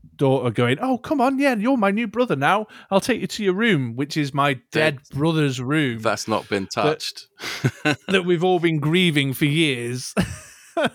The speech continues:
Speaker 2: It's all right.
Speaker 1: Uh, th-, this man has been driven by the, by the sole purpose in his life of catch-, catching this guy who killed his son. Goes through,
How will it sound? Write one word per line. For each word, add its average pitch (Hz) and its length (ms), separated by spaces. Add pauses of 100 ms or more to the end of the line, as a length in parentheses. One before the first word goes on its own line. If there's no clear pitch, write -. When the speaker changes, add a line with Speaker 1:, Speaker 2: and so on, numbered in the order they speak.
(120)
Speaker 2:
It's 233 480
all - 80
right. 349 280 (240)
Speaker 1:
Uh, 143 100 (680)
th-, 180 200
this 208 200
man 190 180
has 170 100
been 156 260
driven 147 640 (380)
by 139 140
the, 139 100 (340)
by 151 200
the 156 100
sole 285 340
purpose 233 460
in 139 80
his 131 120
life 156 220
of - 180
catch-, - 560 (120)
catching 120 640 (540)
this 190 300
guy 135 320
who 120 100
killed 156 320
his 156 120
son. 117 360 (1400)
Goes 180 280
through, 165 380